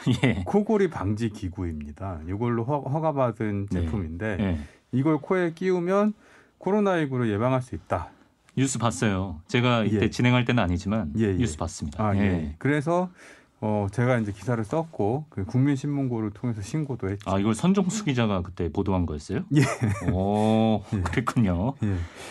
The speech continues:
Speaker 1: 예.
Speaker 2: 그래서 이제 그 공정위, 공정위에서
Speaker 1: 네.
Speaker 2: 그 허위 광고로 인한 과태료가 부과가 됐고
Speaker 1: 음.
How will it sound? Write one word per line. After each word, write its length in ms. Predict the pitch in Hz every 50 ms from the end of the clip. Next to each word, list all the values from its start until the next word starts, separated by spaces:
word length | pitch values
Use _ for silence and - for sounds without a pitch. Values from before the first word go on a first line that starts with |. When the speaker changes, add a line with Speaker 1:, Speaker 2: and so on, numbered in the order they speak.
| - -
Speaker 1:
예. 80 | 78 76
Speaker 2:
그래서 360 | - 143 156 160 151 160 147
이제 220 | 135 123 113 123 117
그 180 | - 123 117
공정위, 920 | 113 - - 131 139 143 139 151 151 143 139 135 135 135 131 127 123 117 - - - - - - - - _ _ _ -
공정위에서 1200 | - 131 135 156 170 180 170 170 165 156 151 147 143 135 131 127 123 120 120 151 160 175 185 190 190
Speaker 1:
네. 100 | - 87
Speaker 2:
그 100 | 117 104 98
허위 280 | - 180 202 220 214
광고로 480 | 202 190 160 147 135 123 123 107 110 104
인한 280 | 98 95 95 95 92
과태료가 600 | 92 95 98 92 - - 113 107 98 92 87 -
부과가 380 | 90 - - 101 98 104 101 98
됐고 460 | 92 82 78 - - - 107 95 85 -
Speaker 1:
음. 300 | 101 92 82 76 73